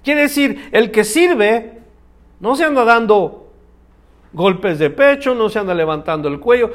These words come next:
simple y sencillamente sabe quién es y ya. ¿Sabes quién eres tú delante de Dios? ¿Sabes qué posición te corresponde?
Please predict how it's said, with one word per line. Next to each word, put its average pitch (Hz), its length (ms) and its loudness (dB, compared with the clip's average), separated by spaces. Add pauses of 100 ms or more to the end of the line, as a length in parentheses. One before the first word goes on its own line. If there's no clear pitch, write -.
simple 240 320 -8
y - 20 -4
sencillamente 214 640 -8
sabe 196 300 -4
quién 170 180 -8
es 180 240 -10 (100)
y 139 100 -14
ya. 151 220 -6 (840)
¿Sabes 196 260 -12
quién 220 180 -10
eres 214 180 -8
tú 214 120 -10
delante 214 360 -8
de 208 80 -10
Dios? 262 380 -10 (1400)
¿Sabes 180 160 -12
qué 208 100 -10
posición 214 600 -8 (280)
te 170 180 -10
corresponde? 208 960 -6